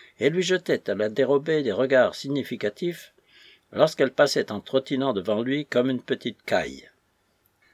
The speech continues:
Pierre, homme borné et pétri d'amour-propre, au front perpétuellement soucieux, dont les mérites étaient une attitude polie, savoir épeler et brosser souvent sa redingote, se déridait et souriait même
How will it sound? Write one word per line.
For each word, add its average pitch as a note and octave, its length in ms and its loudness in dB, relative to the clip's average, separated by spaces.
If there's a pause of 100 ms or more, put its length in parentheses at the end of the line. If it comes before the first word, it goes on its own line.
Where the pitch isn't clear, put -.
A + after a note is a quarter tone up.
(160)
Pierre, A2+ 600 4
homme B2+ 240 8
borné C#3+ 460 2
et C3 60 2
pétri D3+ 380 -2
d'amour-propre, - 840 -2 (540)
au C3 120 6
front F3 280 4
perpétuellement D3 840 -2
soucieux, F#2+ 560 -6 (580)
dont A#2 140 2
les D3 100 4
mérites D3+ 380 0
étaient A2+ 200 -2
une A#2 220 -4
attitude G#2+ 720 -4
polie, C#3+ 460 2 (500)
savoir G#2 440 -2
épeler C3+ 640 -2
et G2+ 100 -8
brosser A#2+ 400 0
souvent A2 340 -2
sa G2 200 -6
redingote, C3 720 -2 (520)
se - 180 -8
déridait D#3+ 600 0
et E2+ 60 -4
souriait A#2 460 2
même D#3 280 0